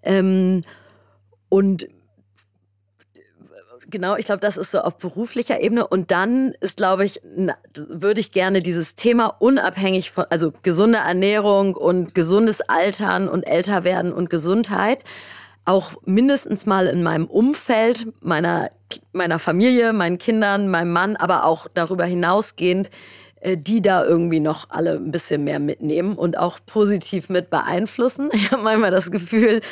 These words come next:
äh, insbesondere bei meinem Mann, dass das manchmal alles nicht so ankommt. Oder, na gut, es geht, das war jetzt mit so. Ähm, <laughs> genau, also, d-, auch dieses ganze Thema gesunde Ernährung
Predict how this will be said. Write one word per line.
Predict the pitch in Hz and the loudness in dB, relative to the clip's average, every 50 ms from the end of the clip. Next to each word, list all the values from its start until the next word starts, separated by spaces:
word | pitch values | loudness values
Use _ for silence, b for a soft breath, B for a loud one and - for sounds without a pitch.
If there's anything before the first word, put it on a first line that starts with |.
| B B B B B B B B B B | B B B B B B B B B B
äh, | - 190 190 196 185 | -4 -2 0 0 2
insbesondere | 202 214 196 - 220 185 190 190 190 185 180 | 0 0 0 0 0 2 2 2 2 0 0
bei | 180 180 | 0 0
meinem | 170 156 165 170 165 170 | 0 0 0 0 0 2
Mann, | 160 165 185 240 262 254 | 2 2 4 4 2 2
dass | 220 202 - | 2 0 2
das | - 220 180 175 | 2 2 2 4
manchmal | 214 220 226 226 208 208 220 226 185 233 160 | 4 4 4 4 2 0 0 0 0 0 0
alles | - 180 202 196 196 - | 2 2 0 0 0 0
nicht | - 202 233 - - | 0 0 0 0 0
so | - | 0
ankommt. | 226 151 - 220 240 240 - - 277 247 285 339 349 - B B B B B | 0 0 0 -2 -4 -4 -4 -2 -2 0 0 -2 -2 -6 B B B B B
Oder, | B - - - - - | B 2 2 2 2 0
na | - | -2
gut, | 160 143 147 - | -2 -4 -6 -8
es | - - - | -10 -8 -4
geht, | 151 151 147 - | -2 -2 0 -2
das | 160 - - | -4 -4 -4
war | - 147 | -4 -4
jetzt | 143 - - | -4 -4 -6
mit | 180 165 - - 165 | -6 -6 -6 -4 -2
so. | 175 185 202 269 294 B B B B B B B B - | 0 0 0 0 -2 B B B B B B B B -2
Ähm, | - 214 220 214 214 214 214 208 208 214 214 214 214 208 - 233 - | 0 2 2 2 2 2 2 2 2 2 2 2 0 0 -2 -6 -6
<laughs> | - - | -4 -2
genau, | 226 208 202 190 202 240 262 - - - - | 0 2 2 2 2 2 2 0 -2 -6 -4
also, | - 196 196 202 196 - - - | -4 -2 0 0 -2 -2 -4 -10
d-, | - - - - - - - - - | -12 -12 -12 -10 -12 -14 -16 -18 -8
auch | - - 196 196 - - | -4 -4 -4 -4 -6 -10
dieses | - - 208 180 185 - | -10 -8 -8 -8 -8 -4
ganze | - 196 220 254 - 269 | -4 -4 -2 -2 -4 -6
Thema | 214 - - 247 226 233 214 208 | -6 -2 -2 0 0 0 0 0
gesunde | 190 180 170 214 240 254 247 | -2 -2 0 2 2 4 4
Ernährung | - - 175 202 190 196 208 202 208 208 202 208 208 | 2 2 0 2 2 4 4 4 4 4 2 2 0